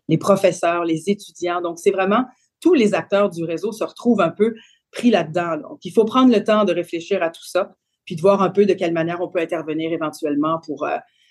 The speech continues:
je vous dirais, développer de manière éthique et responsable, là, tout ce qui est intelligence artificielle.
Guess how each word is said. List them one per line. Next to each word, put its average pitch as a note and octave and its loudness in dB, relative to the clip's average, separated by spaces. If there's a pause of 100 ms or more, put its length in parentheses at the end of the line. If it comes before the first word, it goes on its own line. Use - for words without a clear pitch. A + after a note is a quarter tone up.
je - -14
vous E3 2
dirais, F3 4
développer G#3 4
de G3+ 4
manière F#3+ 2
éthique G3 -2
et F#3+ 0
responsable, F#3 -6
là, D#3+ -4
tout - -20
ce - -20
qui G3 0
est F3 0
intelligence E3 -4
artificielle. - -6